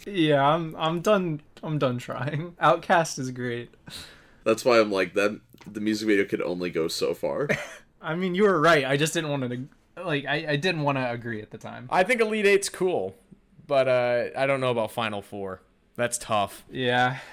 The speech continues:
Speaker 3: I think Hey Ya just has more energy to it. It also is, like,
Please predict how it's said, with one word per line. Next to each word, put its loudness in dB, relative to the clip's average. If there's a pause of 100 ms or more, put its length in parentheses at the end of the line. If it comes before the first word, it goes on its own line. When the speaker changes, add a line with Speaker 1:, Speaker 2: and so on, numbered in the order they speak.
Speaker 3:
I -4
think 2
Hey 4
Ya 6
just -4
has 0
more -2
energy -4
to -4
it. 2
It -8
also -2
is, -6
like, -8